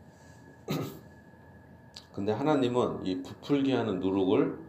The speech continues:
원하지 않으신다. 있는 그대로 순수한 이 가루를 원하신다라는 겁니다. "너희가 누룩이나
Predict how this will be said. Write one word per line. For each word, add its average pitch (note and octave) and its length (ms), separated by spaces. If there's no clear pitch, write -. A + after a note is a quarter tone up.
원하지 G#2 480
않으신다. D2+ 760
있는 C3 440
그대로 E2+ 520
순수한 B2 840
이 F2+ 140
가루를 G2 680
원하신다라는 D#2+ 1000
겁니다. - 420
"너희가 G2+ 320
누룩이나 G2 600